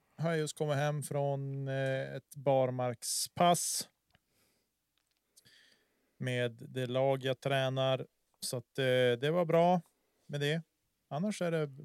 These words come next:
prima fisk, prima liv. Kort vecka med allt vad det innebär. Så åker till Norge på torsdag morgon. Eh, ska vara där tills på söndag. Så det blir bra. Kul, trevligt.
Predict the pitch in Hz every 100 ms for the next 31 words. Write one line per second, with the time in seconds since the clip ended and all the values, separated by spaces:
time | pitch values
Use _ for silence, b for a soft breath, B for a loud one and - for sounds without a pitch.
0 | 139 151 151 165 151 143 - - - 160
1 | 165 147 147 139 b b b b b -
2 | 160 139 151 - 165 143 - 151 147 -
3 | 139 143 139 135 139 139 _ - 147 160
4 | 147 - 143 139 135 143 143 143 143 _
5 | _ 135 135 - 147 123 - 127 120 131
6 | 151 170 165 _ _ _ _ _ _ _
7 | _ _ _ _ _ _ 135 123 120 120
8 | 120 120 117 113 117 - 117 113 117 131
9 | 135 - - - - 113 123 180 185 -
10 | 131 190 208 190 190 - _ 170 196 -
11 | _ 165 170 175